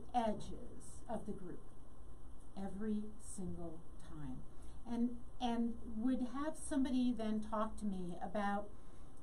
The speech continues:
coming in closer to the middle, like, working on that other part of me. And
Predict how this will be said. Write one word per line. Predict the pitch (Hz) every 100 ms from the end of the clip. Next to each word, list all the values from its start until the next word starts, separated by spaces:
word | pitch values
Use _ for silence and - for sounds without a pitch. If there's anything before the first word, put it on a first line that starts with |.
| - -
coming | 294 311 285
in | 262 254 -
closer | 226 214 - - - - - - - - - - - - - -
to | 220
the | 190
middle, | 180 - - - - - 262
like, | 269 247 262
working | 339 339 311
on | 269 247
that | 240 220
other | 202 202 196 -
part | 185 170
of | 131
me. | 117 - - - - - - - - - -
And | 202 196 202 202 214